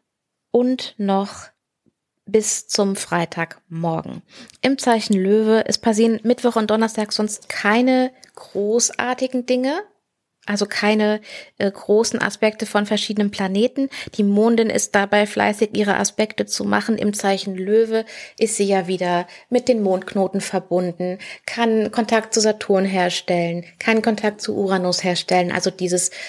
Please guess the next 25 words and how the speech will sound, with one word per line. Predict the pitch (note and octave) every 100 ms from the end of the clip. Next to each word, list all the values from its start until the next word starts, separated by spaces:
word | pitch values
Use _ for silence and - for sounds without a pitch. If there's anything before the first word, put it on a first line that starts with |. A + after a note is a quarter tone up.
| -
Saturn-Uranus-Spannungsfeld, | G3 F#3 G#3 G3 G#3 G3+ F#3+ F3+ - A3 A3+ G#3 G#3 - -
das | G3 A3+
kommt | - G#3
wieder | G3+ F#3 F#3
stärker | - F#3 - F#3+
in | F#3 F3
den | F3 -
Fokus, | - - - G3 - G#3+ - - - _
einfach | F#3+ G3 G3 -
dadurch, | F#3+ F#3+ F#3+
dass, | - - - - -
ähm, | F3+ E3+ E3+ - - -
der | D#3+
Mond | F3 A3+ C#4+
da | F#3+
noch | F#3 F3+
mit | F3
involviert | F3+ E3+ E3+ E3+ F#3+ -
ist, | A#3+ C4+ - - _ _ _ _ _ _ _ _ -
ähm, | G3 F#3+ G3+ - - - -
haben | - G#3
wir | G3
da | F#3+ F3+ F3+ F#3
nochmal | G3 F#3+ F3+ F3+
verschiedene, | F#3+ - - F#3+ F3+ F3+